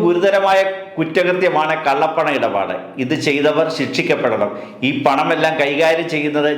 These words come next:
ജില്ലാ ട്രഷററാണ്. പാർട്ടി ജില്ലാ പ്രസിഡന്റ് അനീഷിന്റെ നിർദ്ദേശം അനുസരിച്ച് മാത്രമാണ് അയാൾ പണം കൈകാര്യം ചെയ്യുന്നത്. ബി ജെ പി തൃശൂർ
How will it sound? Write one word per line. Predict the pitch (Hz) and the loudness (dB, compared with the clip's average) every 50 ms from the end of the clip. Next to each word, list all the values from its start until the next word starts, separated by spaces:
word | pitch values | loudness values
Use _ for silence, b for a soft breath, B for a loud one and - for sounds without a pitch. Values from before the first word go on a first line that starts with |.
| - 123 | -2 -4
ജില്ലാ | 135 131 147 151 160 160 - | -2 0 2 2 2 0 -2
ട്രഷററാണ്. | 135 127 120 - 143 127 120 117 107 98 92 95 - - B B B B B B - - 165 | -2 -4 -2 -2 -2 0 0 0 0 0 -2 -4 -6 -8 B B B B B B -4 0 2
പാർട്ടി | 180 202 202 208 214 202 | 2 2 2 0 0 2
ജില്ലാ | 196 185 196 208 214 214 214 | 2 4 4 4 4 4 2
പ്രസിഡന്റ് | 202 190 - 214 202 190 190 196 180 165 151 151 | 0 0 0 0 0 0 0 0 0 0 -2 -2
അനീഷിന്റെ | 156 160 185 185 180 - 196 190 190 175 165 | -2 0 -2 -2 -2 -2 0 0 0 0 0
നിർദ്ദേശം | 160 151 165 180 180 175 208 185 180 - | 0 2 2 0 2 2 0 -2 -2 -2
അനുസരിച്ച് | 151 151 151 - 180 170 165 165 165 175 170 175 160 135 131 139 | -2 -2 -2 0 0 0 0 0 0 0 0 0 -2 -2 -2 0
മാത്രമാണ് | 143 160 - - 175 170 160 156 156 156 156 156 156 156 139 139 | 0 0 0 0 0 0 2 0 2 2 0 -2 -2 -2 -2 0
അയാൾ | 143 151 160 160 - 147 | 2 2 0 0 0 -2
പണം | 139 139 156 170 156 156 | -2 -2 -2 -2 -2 -2
കൈകാര്യം | 143 143 143 151 151 151 147 139 - 135 | -2 0 0 2 2 2 0 -2 -4 -4
ചെയ്യുന്നത്. | 123 113 107 107 101 92 98 - B B B B B B - | -4 -2 -2 -2 -2 -2 -2 -4 B B B B B B -2
ബി | 117 127 123 | 0 2 4
ജെ | 135 151 143 151 | 2 2 2 0
പി | 151 147 147 | -2 -2 0
തൃശൂർ | 143 139 135 135 - 170 139 | 0 0 0 0 0 0 0